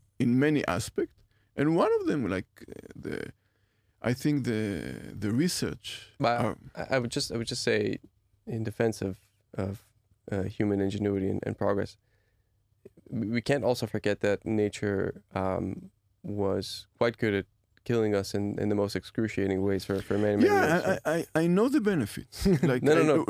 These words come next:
Speaker 1: li-, like, I, I
Speaker 2: But
Speaker 1: know the benefits from, from, from medicine,
Speaker 2: No,
Speaker 1: let's
Speaker 2: I,
Speaker 1: say,
Speaker 2: I'm,
Speaker 1: yeah.
Speaker 2: I'm, I'm trying to shit on nature for, for a second here. I,
Speaker 1: I
Speaker 2: I'm
Speaker 1: understand.
Speaker 2: <laughs>
Speaker 1: And, and I'm, I'm saying ab-, about this, that I know the benefit. Like, now we live eighty years. We used
Speaker 2: Yeah.
Speaker 1: to live forty years.
Speaker 2: Right.
Speaker 1: Every little thing, you know, that, uh,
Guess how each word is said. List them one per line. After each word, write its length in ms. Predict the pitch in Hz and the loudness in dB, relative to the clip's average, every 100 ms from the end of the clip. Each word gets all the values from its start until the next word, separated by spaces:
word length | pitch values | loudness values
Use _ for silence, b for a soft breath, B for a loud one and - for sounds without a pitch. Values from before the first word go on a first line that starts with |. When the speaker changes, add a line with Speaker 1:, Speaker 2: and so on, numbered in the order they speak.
| 156 | 4
Speaker 1:
li-, 120 | - 127 | 4 4
like, 240 | 143 - | 2 2
I, 80 | 143 | 2
I 60 | |
Speaker 2:
But 160 | 139 151 | 4 4
Speaker 1:
know 100 | 165 | 4
the 140 | 180 165 | 4 4
benefits 580 | 151 165 151 139 - - | 2 2 0 -2 -6 -8
from, 240 | - 131 | -2 0
from, 380 | 120 117 117 113 | 0 0 2 0
from 280 | - 117 113 | 0 0 2
medicine, 480 | 127 98 92 - 50 | 2 0 -4 -4 2
Speaker 2:
No, 140 | 131 | 4
Speaker 1:
let's 140 | 120 127 | 6 4
Speaker 2:
I, 40 | |
Speaker 1:
say, 80 | 107 | 4
Speaker 2:
I'm, 120 | 143 | 2
Speaker 1:
yeah. 120 | 110 127 | 4 2
Speaker 2:
I'm, 160 | 147 120 | 4 2
I'm 120 | 139 | 2
trying 180 | 160 139 | 2 2
to 80 | 120 | 2
shit 220 | - 131 | 4 4
on 160 | 113 | 6
nature 320 | 110 117 101 90 | 4 4 2 0
for, 260 | 87 87 | 0 0
for 160 | 73 85 | 0 -4
a 60 | |
second 320 | - 90 87 101 | -2 -4 -4 -4
here. 160 | 98 | -2
I, 20 | |
Speaker 1:
I 40 | 107 | 0
Speaker 2:
I'm 60 | - | 4
Speaker 1:
understand. 540 | 214 - 508 - 127 | 4 4 2 2 4
Speaker 2:
<laughs> 0 | |
Speaker 1:
And, 200 | 233 160 - | 6 8 6
and 140 | 151 | 6
I'm, 140 | 156 - | 4 4
I'm 160 | 147 | 4
saying 320 | 135 180 185 | 4 2 4
ab-, 180 | 131 135 - | 2 0 -2
about 420 | 113 127 185 359 | -2 2 4 4
this, 140 | 190 113 | 2 2
that 200 | 123 - | 0 2
I 120 | 135 | 2
know 260 | 151 165 285 | 4 4 2
the 140 | 294 | 0
benefit. 420 | 185 120 113 117 | 0 0 0 -2
Like, 220 | 101 98 | 0 0
now 180 | 127 151 | 0 2
we 160 | 208 131 | 2 2
live 220 | 117 120 | 2 0
eighty 280 | - 117 120 | 0 0 2
years. 420 | 120 180 110 - - | 2 2 -2 -4 -4
We 120 | 117 | 0
used 120 | 110 | 2
Speaker 2:
Yeah. 40 | 104 | 2
Speaker 1:
to 80 | |
live 160 | 127 139 | 2 -2
forty 400 | - 135 185 - | -2 -2 -2 -4
years. 260 | - - - | -6 -6 -2
Speaker 2:
Right. 220 | 107 107 b b b | 0 0 b b b
Speaker 1:
Every 280 | 123 120 139 | -2 0 2
little 280 | 143 139 135 | 2 2 2
thing, 240 | 143 147 | 2 2
you 140 | 127 | 2
know, 160 | 127 131 | 2 0
that, 280 | 107 - - | -4 -6 -6
uh, 160 | 87 | -4